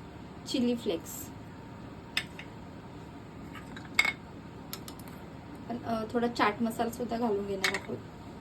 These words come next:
छान असं मिक्स करायचं आहे. आपलं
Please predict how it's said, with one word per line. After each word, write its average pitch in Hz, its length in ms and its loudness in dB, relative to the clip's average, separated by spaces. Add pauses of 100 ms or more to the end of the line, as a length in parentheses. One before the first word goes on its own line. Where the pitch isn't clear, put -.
(1800)
छान 220 240 2
असं 233 180 2
मिक्स 220 320 4
करायचं 214 360 4
आहे. 277 80 -2 (4000)
आपलं 226 240 -2